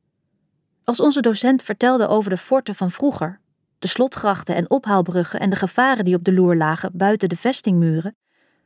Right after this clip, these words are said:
dacht ik aan de projects van tegenwoordig. Behalve dat we alarmsystemen en tralies voor de ramen hadden, sloot iedereen de deur op drie of vier manieren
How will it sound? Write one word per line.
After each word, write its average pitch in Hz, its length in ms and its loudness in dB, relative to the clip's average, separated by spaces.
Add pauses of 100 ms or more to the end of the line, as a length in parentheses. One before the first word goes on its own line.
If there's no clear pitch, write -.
(120)
dacht - 280 0
ik 262 120 -4
aan 202 160 2
de 180 80 2
projects 233 640 -2
van 208 140 0
tegenwoordig. 190 760 -2 (960)
Behalve 226 440 2
dat 214 160 -2
we - 80 2
alarmsystemen 196 880 2
en 170 100 0
tralies 208 400 0
voor 170 160 0
de 170 60 -2
ramen 160 320 0
hadden, 160 300 -4 (400)
sloot 208 300 -2
iedereen 254 420 2
de 180 120 2
deur 226 260 2
op 185 160 -4
drie 277 260 -2
of 190 120 -4
vier 277 280 0
manieren 220 540 2